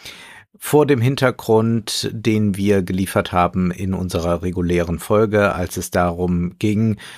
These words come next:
sind die Ukrainer Helden? Und du hast zu Recht gesagt, nein, das sind Opfer. Und das sollten wir auch genau so verstehen, nicht in diese heroische Sprechweise verfallen.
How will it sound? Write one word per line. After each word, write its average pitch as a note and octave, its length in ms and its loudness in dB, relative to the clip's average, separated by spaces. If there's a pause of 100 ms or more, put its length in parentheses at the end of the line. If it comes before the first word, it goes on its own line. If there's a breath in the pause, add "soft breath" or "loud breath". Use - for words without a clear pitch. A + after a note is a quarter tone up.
(120 loud breath)
sind G2 720 -2
die F#2+ 300 -2
Ukrainer F#2 560 -2
Helden? B2 600 2
Und G#2+ 160 -4
du G2+ 120 2
hast F2+ 220 -2
zu - 80 -4
Recht F#2 260 -2
gesagt, F2+ 460 0 (320 loud breath)
nein, G2 500 2
das G2 200 -4
sind G2 280 -2
Opfer. - 480 -2
Und F2+ 160 -6
das E2+ 120 -4
sollten F#2+ 260 -2
wir E2 120 -2
auch - 120 -8
genau F#2 400 2
so F#2+ 180 0
verstehen, F#2+ 640 0
nicht G#2+ 400 -4
in G#2 100 -2
diese F#2 240 0
heroische F2+ 840 0
Sprechweise F#2 800 0
verfallen. F#2+ 560 0